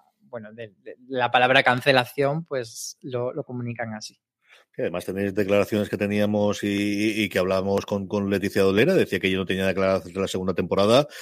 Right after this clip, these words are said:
Speaker 2: que se juntó con Burke igual que con la primera para hacer los guiones y se va a quedar en dos temporadas, pues otra más de las que tiene Movistar Plus. Aquí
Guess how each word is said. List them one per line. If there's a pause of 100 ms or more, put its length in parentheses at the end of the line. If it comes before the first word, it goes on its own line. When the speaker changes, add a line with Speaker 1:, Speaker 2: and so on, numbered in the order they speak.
(160)
Speaker 2:
que
se
juntó
con
Burke
igual
que
con
la
primera
para
hacer
los
guiones
y
se
va
a
quedar
en
dos
temporadas, (260)
pues
otra
más
de
las
que
tiene
Movistar
Plus. (480)
Aquí